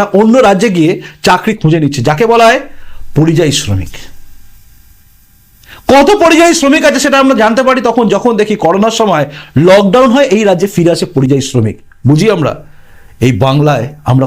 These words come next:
কতটা ভালো আছি। প্রত্যেকটা মানুষ চায় এই বাংলায় এই হাঁসফাঁস করা পরিস্থিতির বাইরে বেরোতে। অভয়াকাণ্ড নিয়ে যখন আমরা চিৎকার করে রাস্তায় নেমেছিলাম, রাত জেগেছিলাম, সব কিছু করেছিলাম, তারপরে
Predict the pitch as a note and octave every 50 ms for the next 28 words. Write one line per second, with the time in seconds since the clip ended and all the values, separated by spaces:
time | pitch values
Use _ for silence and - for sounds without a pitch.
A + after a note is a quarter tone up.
0 | C3 A#2+ - C3+ A2 B2 A2 - G2 G2+ G#2 G2 F2+ - - - - - - -
1 | - - _ _ _ _ _ _ _ _ _ _ - - - - - - C#4+ E4+
2 | F4+ F4+ - - G#4+ G#4 G4+ E4+ C#4+ A3 A3 B3+ D4+ F4 - - - D4+ G#3 G3
3 | G#3+ C4 - - - - G3+ A#3+ A#3+ E3+ G3 G3 G#3 G#3 G#3 F3 F3 F3 F3 -
4 | - - - - F#3 F#3+ D3 D3+ F3 G#3 G3+ - - - A#3 - - A3 G#3 G3+
5 | G3 F3 E3+ F3 - - D#3+ F#3+ D#3+ A#2 C3+ C#3+ D#3 D3 B2+ A#2 A2 - - -
6 | - _ _ _ _ _ _ _ - - - - - - A#3 A#3+ A#3+ D#4+ F#4+ F#4+
7 | F4+ F#4+ E4+ E4+ E4 D#4+ D#4 D#4 D#4+ C#4+ C#4+ C#4+ D4 C4+ C#4 C4 C4+ C4 C4 A#3
8 | A3 - - B3+ B3+ B3 B3 A#3 G#3 F#3 G3 F#3+ - A#3+ A#3 A3+ A3+ G#3+ G#3 G#3
9 | G#3 F3+ E3+ E3+ F3+ - - - - - - A#2 C#3 E3+ F#3 F#3 D#3+ C#3+ C#3 F#3+
10 | F#3+ F#3+ F#3+ - F#3 E3+ F3 F3+ F#3 F#3+ - E3+ D#3+ D#3+ - - F3+ - G3+ -
11 | E3 D#3+ D#3+ D#3+ F3+ D3 C3+ C3+ D#3 - - - - - - - A#3 B3 C4+ -
12 | - C4+ C4+